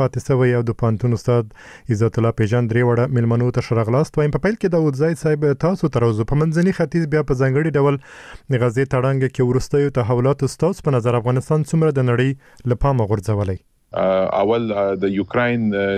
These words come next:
Speaker 2: جګړې پیلېدو کې هم د افغانستان نه توجه اخوا لاړله، نو د غزې د جنگ پیل نه بعد دا لا هم کمه شوې ده. په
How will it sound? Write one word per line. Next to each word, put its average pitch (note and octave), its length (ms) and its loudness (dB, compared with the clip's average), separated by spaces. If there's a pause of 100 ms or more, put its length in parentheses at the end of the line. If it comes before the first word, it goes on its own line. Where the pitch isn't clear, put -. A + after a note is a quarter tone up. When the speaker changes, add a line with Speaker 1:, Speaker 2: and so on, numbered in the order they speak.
(100)
Speaker 2:
جګړې G#2 300 0 (640)
پیلېدو G2+ 400 0
کې A2+ 160 -4
هم A#2 440 -2
د G#2+ 120 0
افغانستان G#2+ 500 0 (560)
نه G2+ 160 0
توجه G#2 320 2
اخوا G#2 300 -2
لاړله، G2+ 400 0
نو G2 120 -2
د G2 140 0
غزې G#2+ 800 -2
د F#2 140 -6
جنگ G#2+ 240 -2
پیل G#2 200 -2
نه G2+ 140 -2
بعد G#2 180 -2
دا G#2 80 -2 (120)
لا A2+ 60 2 (100)
هم F#2 180 -6
کمه E2+ 240 -8
شوې E2 300 -4
ده. A2+ 60 0 (1080)
په - 100 -4